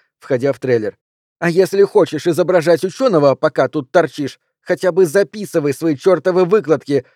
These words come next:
чтобы можно было людям показать". И дверь с грохотом захлопнулась. Слева раздался скрип, и Майк увидел,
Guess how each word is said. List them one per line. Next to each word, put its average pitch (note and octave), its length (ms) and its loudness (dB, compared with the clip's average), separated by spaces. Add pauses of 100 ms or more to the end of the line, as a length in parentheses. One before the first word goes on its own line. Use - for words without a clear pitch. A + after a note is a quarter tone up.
чтобы E3 280 0
можно F3 300 0
было G3+ 240 4
людям F3 380 0
показать". D#3 580 0 (480)
И F#2 100 -10
дверь C#3 360 -4 (120)
с G#2+ 160 -16
грохотом C3+ 540 -2
захлопнулась. F2+ 760 -8 (640)
Слева F3+ 460 -4
раздался D#3 560 0
скрип, A2+ 360 -10 (440)
и - 60 -16
Майк A2+ 280 -6
увидел, C#3 400 -6